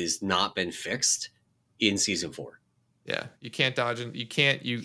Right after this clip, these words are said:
Speaker 2: yeah, you can get hit by your own beam. So if you stand towards the middle part of your rune, you will get hit by your own beam and die.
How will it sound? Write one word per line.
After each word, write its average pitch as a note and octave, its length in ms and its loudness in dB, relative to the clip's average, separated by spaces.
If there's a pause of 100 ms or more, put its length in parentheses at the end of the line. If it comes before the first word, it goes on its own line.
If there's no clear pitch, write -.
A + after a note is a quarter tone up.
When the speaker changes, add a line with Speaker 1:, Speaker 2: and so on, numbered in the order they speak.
(120)
Speaker 2:
yeah, A#2+ 140 2
you G#2+ 160 -2
can B2 100 -6
get A#2 120 2
hit D3 140 4
by D3 120 8
your C3 140 6
own A#2 180 -2
beam. G#2+ 240 0
So A#2 140 0
if A2+ 100 -2
you A#2 80 -2
stand B2+ 400 2
towards A#2 220 0
the A#2 160 -4
middle A#2 320 4
part A#2 260 4
of A#2 160 2
your A2 140 2
rune, A2 340 -2
you A2 140 -2
will A2+ 120 0
get A2+ 160 2
hit B2+ 160 0
by A#2 140 4
your A2 220 4
own C#3 220 2
beam A#2 320 -2
and G#2+ 180 -4
die. - 340 -6